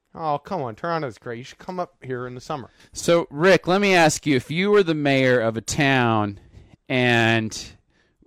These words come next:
Speaker 2: is it, is it saying the word pussy? Let, let's say someone just, a reporter asked, they were, like, talking about sex education. They would say, uh, "Do you please your wife?" How would you respond to that?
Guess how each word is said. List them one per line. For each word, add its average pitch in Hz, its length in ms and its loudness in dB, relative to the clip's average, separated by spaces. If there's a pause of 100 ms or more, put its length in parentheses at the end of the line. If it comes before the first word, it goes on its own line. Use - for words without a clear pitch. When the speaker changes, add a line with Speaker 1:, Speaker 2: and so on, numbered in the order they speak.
(500)
Speaker 2:
is 156 180 0
it, 170 140 -2
is 160 160 2
it 170 180 -2
saying 208 400 0
the 196 80 -2
word 165 300 0
pussy? 190 720 -2 (280)
Let, 175 200 -4
let's 233 180 2
say 214 140 2
someone 180 420 2
just, 143 260 0
a 131 80 0
reporter 135 520 2
asked, 120 600 4
they 127 100 0
were, 120 80 0
like, 113 420 2
talking 120 260 0
about 104 140 -2
sex - 320 -2
education. 98 720 -2
They 95 160 -4
would 92 120 -10
say, 95 580 -2 (680)
uh, 92 680 2 (400)
"Do 117 120 -4
you 139 220 2
please 131 580 -2
your 117 140 -2
wife?" 101 380 2
How 107 180 0
would 104 180 -6
you 101 160 -6
respond 92 460 -6
to 90 80 -8
that? 78 260 -8